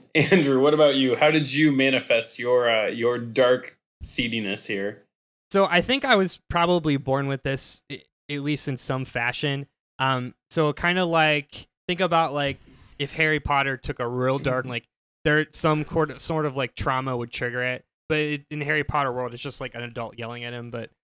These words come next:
Speaker 2: so this would be, like, in the Gritty reboot of my character, it'd be some sort of, like,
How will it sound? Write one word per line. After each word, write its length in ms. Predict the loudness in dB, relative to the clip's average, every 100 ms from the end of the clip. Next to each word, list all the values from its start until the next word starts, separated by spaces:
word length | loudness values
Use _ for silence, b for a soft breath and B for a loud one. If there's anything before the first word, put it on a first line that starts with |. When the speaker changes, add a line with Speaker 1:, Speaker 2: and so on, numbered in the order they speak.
| _ 2
Speaker 2:
so 180 | 4
this 200 | 4 2
would 100 | 0
be, 140 | 2 4
like, 220 | 4 2
in 120 | 2 4
the 80 |
Gritty 300 | 6 6 6
reboot 400 | 6 4 6 4
of 100 | 2
my 180 | 0 -2
character, 400 | 2 2 2 -2
it'd 140 | -4 -6
be 180 | -8
some 240 | -6 -8 -8
sort 220 | -6 -6
of, 120 | -6
like, 260 | -4 -6